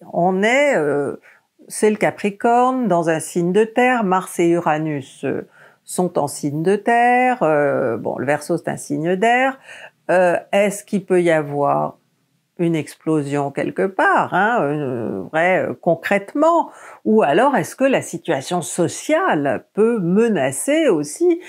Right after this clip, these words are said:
d'être explosive ? Euh, je ne pense pas que vous, vous vous en mêlerez, mais malgré tout, ça va, si c'est ça, ça va forcément impacter votre vie quotidienne, hein, représentée par ce Mercure en, en Verseau.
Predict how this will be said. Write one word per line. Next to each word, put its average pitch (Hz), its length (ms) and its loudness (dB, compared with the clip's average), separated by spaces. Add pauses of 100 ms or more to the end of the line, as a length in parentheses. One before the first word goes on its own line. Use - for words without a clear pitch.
(260)
d'être 165 300 0
explosive ? 233 960 2 (380)
Euh, 143 120 0 (180)
je 180 260 -2
ne 196 160 2
pense 196 300 -2
pas 339 220 0
que 285 60 -2
vous, 254 320 2
vous 247 180 2
vous 240 200 0
en 226 100 2
mêlerez, 220 600 2
mais 269 260 0
malgré 208 440 0
tout, 349 280 2
ça 196 240 0
va, 285 380 0 (440)
si - 260 -4
c'est 170 200 0
ça, 311 400 -2 (280)
ça 180 220 -2
va 165 140 2
forcément 226 560 0
impacter 196 800 0
votre 165 380 -4
vie 151 200 -4
quotidienne, 240 640 -2
hein, 208 220 -2
représentée 151 720 -4
par 294 200 -4
ce - 120 -6
Mercure 165 640 -4
en, 156 220 -2
en 156 100 -2
Verseau. 294 480 -4